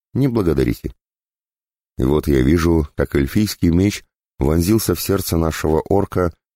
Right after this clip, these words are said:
и поставил точку в его истории. Тоже поставит точку в моей истории. Раскет, мечтающий о главном месте в Ордене Распятых,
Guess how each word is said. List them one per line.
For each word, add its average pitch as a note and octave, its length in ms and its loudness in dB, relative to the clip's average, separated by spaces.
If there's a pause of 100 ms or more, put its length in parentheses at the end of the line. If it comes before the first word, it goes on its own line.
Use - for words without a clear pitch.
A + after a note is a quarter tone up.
(100)
и A2+ 100 2
поставил G#2 500 0
точку F#2+ 400 0
в D#2+ 40 0
его C2+ 300 2
истории. A1+ 480 -2 (720)
Тоже F#2 300 0
поставит E2 520 -2
точку F#2 340 0
в E2 140 0
моей F2 360 2
истории. A1 540 -2 (460)
Раскет, B1+ 540 0 (340)
мечтающий C#2+ 720 0
о - 140 -2
главном D2 460 0
месте C#2+ 380 0
в C2 120 -2
Ордене C2+ 360 0
Распятых, - 580 -4